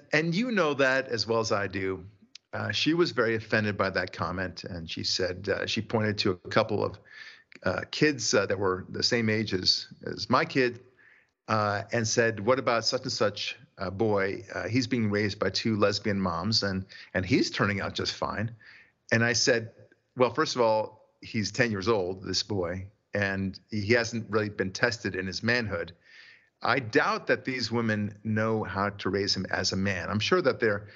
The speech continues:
very good about making sure that he says please and thank you and being respectful. That's wonderful, but that's not the same thing as being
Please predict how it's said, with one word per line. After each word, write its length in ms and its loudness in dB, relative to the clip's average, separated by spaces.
very 160 4
good 220 2
about 360 0
making 220 -2
sure 180 0
that 120 -2
he 80 0
says 200 0
please 400 -2
and 140 -4
thank 240 2
you 340 0
and 260 -6
being 200 -6
respectful. 580 0
That's 240 -2
wonderful, 340 0
but 120 -2
that's 240 0
not 180 2
the 80 -2
same 240 -2
thing 160 -4
as 160 -2
being 260 -2